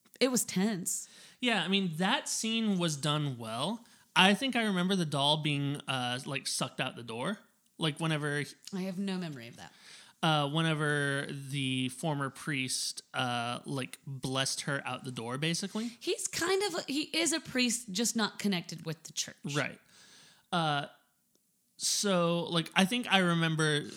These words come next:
Speaker 2: the doll making it out the door there.
Speaker 1: I must have blinked.
Speaker 2: Yeah, I think it was a Predator
Speaker 1: And,
Speaker 2: moment.
Speaker 1: yeah, and lost a main character.
Speaker 2: Um, my cynical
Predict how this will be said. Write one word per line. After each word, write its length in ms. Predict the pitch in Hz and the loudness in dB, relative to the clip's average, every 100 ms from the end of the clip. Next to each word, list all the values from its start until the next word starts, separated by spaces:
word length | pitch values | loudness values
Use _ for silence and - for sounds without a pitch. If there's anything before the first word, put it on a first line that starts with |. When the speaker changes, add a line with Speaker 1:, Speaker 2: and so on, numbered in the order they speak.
| 151 147 | -10 -8
Speaker 2:
the 200 | 160 151 | -2 0
doll 360 | 135 147 135 135 | 4 4 4 2
making 360 | 139 131 147 135 | 0 -4 -4 -4
it 100 | 127 | -4
out 140 | - | -6
the 80 | 120 | -8
door 220 | 120 107 | -8 -8
there. 280 | - - 175 - | -8 -10 -12 -4
Speaker 1:
I 180 | 196 202 | -2 2
must 300 | 208 202 - | 4 2 2
have 180 | 214 214 | -2 -4
blinked. 580 | 214 240 233 - - - | -4 -4 -4 -8 -12 -6
Speaker 2:
Yeah, 460 | 180 160 147 139 151 | 0 2 2 0 -2
I 100 | 156 | -2
think 160 | 165 156 | -2 -4
it 40 | |
was 180 | 139 - - | -4 -8 -4
a 180 | 151 143 | -2 0
Predator 300 | 160 151 185 | 0 2 2
Speaker 1:
And, 100 | 180 | 0
Speaker 2:
moment. 280 | 127 139 - | -2 -6 -2
Speaker 1:
yeah, 200 | 196 175 | 0 0
and 120 | 170 | -2
lost 460 | 165 185 208 - - | -2 -2 -4 -6 -10
a 20 | |
main 380 | 147 156 190 240 | -6 -4 -2 -4
character. 560 | - 254 269 - - - - | -8 -14 -14 -16 -16 -16 -4
Speaker 2:
Um, 400 | 165 160 156 156 - _ - - - _ _ - | 0 2 2 -2 -6 _ -20 -20 -20 _ _ -2
my 320 | 185 196 277 | 2 4 4
cynical 1040 | 311 - 240 214 202 - 135 135 135 147 | 2 2 4 4 2 0 -2 0 -2 -6